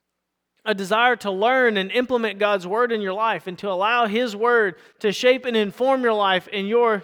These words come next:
decisions. I'm gonna use the deacons as an example because they're a great example. A lot of times an idea will get discussed when there is a wide range of ideas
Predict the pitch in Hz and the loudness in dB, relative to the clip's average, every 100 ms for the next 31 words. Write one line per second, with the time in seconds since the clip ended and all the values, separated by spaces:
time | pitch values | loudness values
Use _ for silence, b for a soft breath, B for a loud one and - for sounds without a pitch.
0 | - 190 - 262 202 147 143 - _ _ | -6 -6 -2 -2 -2 -10 -14 -20 _ _
1 | _ _ _ _ - 220 214 208 247 254 | _ _ _ _ -8 -4 -2 0 0 -2
2 | 185 208 208 196 175 b b - 160 294 | -2 2 4 4 0 b b -4 2 2
3 | 294 226 214 214 233 240 233 226 262 233 | 4 0 0 2 2 2 0 2 2 2
4 | 202 240 240 233 254 220 247 285 247 208 | -2 0 2 4 4 4 2 2 2 0
5 | 196 160 143 b b 220 262 285 254 247 | 0 -4 -16 b b 4 6 4 2 0
6 | 240 233 240 233 285 247 240 202 247 240 | 0 0 0 2 2 4 2 2 2 2
7 | 214 - - 277 262 214 - 220 226 233 | -4 -6 0 2 4 4 2 -2 2 4
8 | 240 214 202 196 220 269 277 233 254 285 | 4 4 0 2 4 4 4 4 2 2
9 | 269 202 226 208 - b b b 226 240 | 0 2 0 0 -6 b b b 4 4
10 | 214 262 240 220 | 4 2 4 4